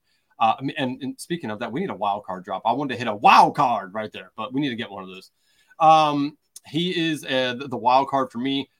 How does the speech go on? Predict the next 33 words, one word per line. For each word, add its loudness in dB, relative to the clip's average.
Big -2
play 0
guy 4
that -4
could -10
be, -4
um, -2
the 0
Isaiah -2
Hodgins -2
of -8
this -12
offense, -6
where, -6
you -8
know, -8
he's -10
in -4
the -4
red -8
zone -6
package -4
'cause -8
he -6
has -6
some -14
good -10
hands -8
and -10
he's -14
a -18
taller -4
guy. -4